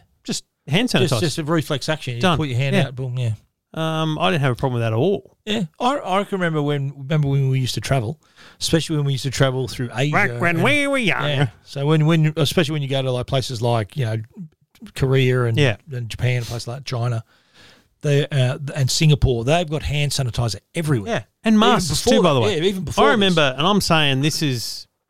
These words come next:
Speaker 1: years ago when we were doing the E F T M podcast, three of us in this room.
Speaker 2: Yeah.
Speaker 1: Um, I remember having a whole conversation about why do primarily Asian people wear face masks?
Speaker 2: Yeah.
Speaker 1: Are they doing it to,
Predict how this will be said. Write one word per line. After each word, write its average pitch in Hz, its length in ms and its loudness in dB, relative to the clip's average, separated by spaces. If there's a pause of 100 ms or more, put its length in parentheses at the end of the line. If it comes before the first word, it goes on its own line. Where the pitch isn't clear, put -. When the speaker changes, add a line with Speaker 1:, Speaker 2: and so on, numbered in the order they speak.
(560)
Speaker 1:
years 156 320 2
ago 117 300 -2
when 135 280 0
we 143 100 2
were 135 100 0
doing 135 180 2
the 131 60 -4
E 139 100 2
F 135 80 0
T 143 100 -6
M 123 80 -4
podcast, 123 600 -4 (500)
three 156 240 2
of 110 120 -2
us 101 200 -6
in 127 120 -2
this 127 200 0
room. 139 420 -2
Speaker 2:
Yeah. 123 140 -12 (280)
Speaker 1:
Um, 139 420 -2
I 196 80 2
remember 208 220 2
having 180 200 0
a 165 60 -2
whole 175 180 0
conversation 165 840 -2
about 143 300 0 (100)
why 202 680 2 (760)
do 170 460 4 (400)
primarily 180 540 2
Asian 165 360 -2
people 156 280 0
wear 160 160 2
face 294 300 -2
masks? 123 300 -4
Speaker 2:
Yeah. 139 120 0
Speaker 1:
Are 180 60 4
they 190 140 2
doing 175 260 2
it 165 140 -4
to, 151 120 -6